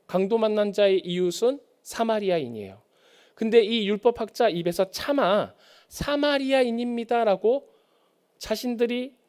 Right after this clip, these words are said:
사람 취급도 안 하고 개돼지 취급하는 이 인물에 대해서 말을 하기가 싫은 거예요.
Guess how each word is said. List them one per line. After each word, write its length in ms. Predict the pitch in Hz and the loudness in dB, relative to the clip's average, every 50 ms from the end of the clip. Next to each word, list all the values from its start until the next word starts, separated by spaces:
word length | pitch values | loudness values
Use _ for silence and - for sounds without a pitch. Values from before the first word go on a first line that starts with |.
| _ _ _ _ | _ _ _ _
사람 380 | - - - 277 285 285 285 277 | -16 -10 -6 -2 -2 -2 -2 -2
취급도 480 | - - 277 247 254 240 - - 247 | -6 -8 -6 -8 -8 -4 0 2 2
안 100 | 202 151 | 2 2
하고 380 | 127 127 131 - 202 175 127 - | -2 -2 -2 0 0 0 -2 -4
개돼지 460 | - - 175 202 208 254 247 247 247 | -2 0 2 2 2 0 -4 -6 -10
취급하는 560 | - - - 226 240 - - 214 214 214 202 - | -12 -12 -14 -14 -10 -6 -4 -2 -2 -2 -2 -2
이 140 | 208 226 220 | -4 -4 -4
인물에 380 | 190 185 185 185 196 190 185 | -4 -4 -2 2 4 4 4
대해서 300 | 175 175 165 - 220 185 | 4 0 -2 0 -2 -2
말을 400 | 135 120 113 127 135 170 233 226 | 0 -2 -2 0 0 2 0 0
하기가 320 | 226 226 - 214 202 202 190 | 0 -4 -8 -6 -4 -4 -4
싫은 280 | - - 196 202 190 | -4 -6 -8 -6 -4
거예요. 280 | 160 135 120 110 101 | -4 -4 -4 -6 -8